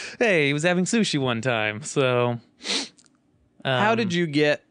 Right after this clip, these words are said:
Speaker 2: into Batman the Animated Series? How old were you when it came out? What was your experience when you first saw it? What do you remember?
Speaker 1: So,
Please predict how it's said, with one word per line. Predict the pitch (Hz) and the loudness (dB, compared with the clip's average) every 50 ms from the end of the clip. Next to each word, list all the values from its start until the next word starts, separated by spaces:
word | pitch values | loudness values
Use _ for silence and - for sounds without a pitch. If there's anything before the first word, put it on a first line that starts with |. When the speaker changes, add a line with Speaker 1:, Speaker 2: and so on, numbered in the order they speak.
| _ _ - | _ _ -2
Speaker 2:
into | 135 135 135 127 135 | 0 0 0 0 0
Batman | 120 123 120 117 117 117 113 113 110 | 0 0 0 0 0 0 0 0 0
the | 110 110 | 0 -2
Animated | 107 104 104 107 107 104 101 | -2 -2 -4 -4 -4 -6 -6
Series? | - 117 110 92 101 | -6 -6 -6 -8 -6
How | - 143 143 151 | -6 -4 -2 0
old | 156 151 156 165 | 0 2 0 0
were | 156 151 156 | 0 0 0
you | 151 151 147 | 0 0 -2
when | 147 143 | -2 -2
it | 139 - | -4 -4
came | - - 139 135 135 131 | -4 -2 -2 0 0 0
out? | 131 131 127 123 113 | -2 -2 -2 -4 -2
What | 117 123 123 | -2 -2 -2
was | 131 131 120 123 | -2 -2 0 0
your | 123 117 | 0 0
experience | 104 - - - - 117 117 120 127 123 123 - | -2 -2 -6 -6 -2 -2 0 0 0 0 -2 -2
when | 123 | -4
you | 117 110 | -4 -2
first | - - 131 117 - - | -2 -2 -2 0 0 -2
saw | - 117 110 120 123 | -2 0 0 0 0
it? | 123 107 | -2 -2
What | 117 120 | -4 -4
do | 123 | -2
you | 127 | -2
remember? | 123 120 113 113 110 110 107 101 95 - - _ _ | 0 0 0 0 -2 -2 -4 -4 -6 -10 -14 _ _
Speaker 1:
So, | - - - - - 170 160 156 156 151 151 - | -14 -12 -6 -2 0 0 2 2 0 -2 -4 -6